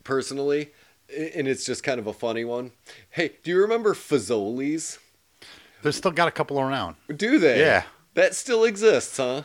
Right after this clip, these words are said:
Speaker 2: Yeah, but I think it's like they bought the franchise, and then when it went under, they were like, "Well, fuck, we're still making money."
Speaker 1: What a fucking shit idea.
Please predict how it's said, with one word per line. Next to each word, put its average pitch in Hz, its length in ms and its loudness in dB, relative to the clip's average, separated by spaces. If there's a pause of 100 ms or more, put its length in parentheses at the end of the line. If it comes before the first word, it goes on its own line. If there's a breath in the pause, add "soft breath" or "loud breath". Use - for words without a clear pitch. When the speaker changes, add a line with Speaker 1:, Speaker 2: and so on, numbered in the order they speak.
(100)
Speaker 2:
Yeah, 220 120 4
but 196 120 4
I 190 60 6
think 214 200 2
it's 180 160 2
like 160 240 4
they 131 520 0
bought 123 300 2
the 117 60 -4
franchise, 127 800 -2
and 107 140 -4
then 110 160 -4
when 110 80 -4
it 110 100 -6
went 104 140 -4
under, 107 260 -4
they 101 140 -2
were 101 100 -2
like, 98 260 -4
"Well, 98 200 -4
fuck, - 320 -10
we're 95 40 -8
still 104 200 -8
making 95 320 -8
money." 87 340 -10 (240 soft breath)
Speaker 1:
What 151 340 -2
a 277 80 2
fucking 170 460 0
shit - 580 2
idea. 117 680 0